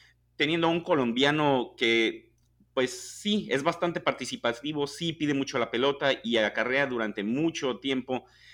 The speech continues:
la misma, tratando de ser el tipo que pone en problemas a la defensa. Y en este juego no fue la excepción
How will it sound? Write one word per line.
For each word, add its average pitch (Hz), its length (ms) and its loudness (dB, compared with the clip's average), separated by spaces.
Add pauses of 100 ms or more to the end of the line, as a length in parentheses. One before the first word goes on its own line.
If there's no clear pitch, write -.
(160)
la 113 180 2
misma, 147 440 0
tratando 117 680 -2
de 107 180 -2
ser 127 360 -2
el 104 120 -2
tipo 113 240 -6
que 107 120 -4
pone 117 420 -2 (160)
en 117 140 0
problemas 123 500 2
a 120 40 -2
la 107 60 2
defensa. 127 480 -2 (380)
Y 131 200 2
en 135 80 4
este 156 200 -2
juego 160 400 0
no 127 280 2
fue 147 120 0
la 135 60 2
excepción 143 480 -2